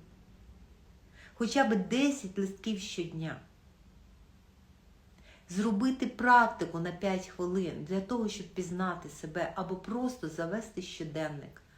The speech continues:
Дуже класне терапевтичне письмо. Коли ви прокидаєтесь і перш ніж встати з ліжка, п'ять хвилиночок приділити собі, взяти ручку, взяти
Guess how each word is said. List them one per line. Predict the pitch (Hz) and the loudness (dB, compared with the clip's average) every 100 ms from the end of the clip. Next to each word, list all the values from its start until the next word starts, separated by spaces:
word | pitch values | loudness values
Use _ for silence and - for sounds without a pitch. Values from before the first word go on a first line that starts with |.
| - - - - | -20 -20 -20 -14
Дуже | 180 170 226 226 170 | -8 -2 0 0 -2
класне | 156 196 190 190 156 | 0 2 2 2 -6
терапевтичне | 156 156 151 151 151 156 - 147 | -6 -6 -6 -10 -6 -8 -8 -12
письмо. | - 151 - 143 143 - - - - - | -12 -12 -10 -10 -10 -16 -20 -20 -20 0
Коли | 226 226 | 2 4
ви | 202 | 2
прокидаєтесь | 196 202 - 180 214 233 226 165 - - - | 2 0 0 2 4 6 4 0 -4 -10 -8
і | 190 | -6
перш | 220 214 - | -2 -2 -2
ніж | 185 | -4
встати | - 208 196 190 | 0 2 2 -2
з | 170 180 | -2 -2
ліжка, | 220 226 - - - | -2 -4 -8 -10 -6
п'ять | - 202 220 - | 2 4 4 0
хвилиночок | - 214 196 190 156 - - - | -2 0 0 -4 -6 -10 -18 -8
приділити | 175 175 180 196 180 160 | -4 -2 0 0 -2 -6
собі, | - 151 165 220 - - - _ - | -8 -6 -4 -4 -6 -18 -20 _ -8
взяти | 175 196 175 - 165 | 2 2 2 -2 -2
ручку, | 202 240 - - - - - - - | 0 -2 -8 -12 -14 -16 -20 -18 -12
взяти | 160 185 170 165 160 147 | 0 4 4 2 -4 -6